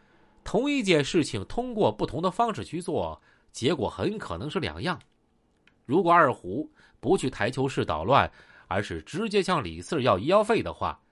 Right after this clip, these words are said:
可能李四儿啊，还真能拿一些医药费出来。“我看他们今天好像带枪了。”领袖怎么说的来着？“决定战争的绝对不是一两件先进的武器。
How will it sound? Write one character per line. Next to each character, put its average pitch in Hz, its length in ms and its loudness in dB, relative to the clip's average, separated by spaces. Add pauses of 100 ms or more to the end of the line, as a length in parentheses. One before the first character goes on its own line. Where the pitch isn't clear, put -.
(320)
可 - 120 -12
能 110 160 -10
李 82 160 -10
四 151 120 -8
儿 117 120 0
啊， 76 160 -6 (320)
还 76 180 -8 (140)
真 233 180 -2
能 175 140 -4
拿 113 180 -2
一 113 80 -2
些 113 140 -8
医 165 60 -6
药 185 160 2
费 170 180 -2
出 - 220 -8
来。 76 120 -10 (1200)
“我 95 200 -6
看 165 220 -6
他 214 180 -6
们 156 80 -8
今 180 140 -8
天 95 120 -4
好 87 100 -12
像 101 120 -8
带 - 100 -6
枪 185 280 -8
了。” 156 180 -8 (1400)
领 151 280 2
袖 247 280 6
怎 113 100 0
么 95 80 -2
说 185 220 2
的 127 100 2
来 82 160 -2
着 78 180 -6 (840)
？“决 226 220 -2
定 247 200 -6
战 175 220 4
争 220 160 -2
的 127 380 2
绝 143 240 -4
对 175 100 2
不 151 140 -4
是 131 120 -8
一 139 120 -4
两 85 180 -4
件 135 240 0
先 233 240 -2
进 208 120 -4
的 98 80 -4
武 76 180 -12
器。 135 320 -6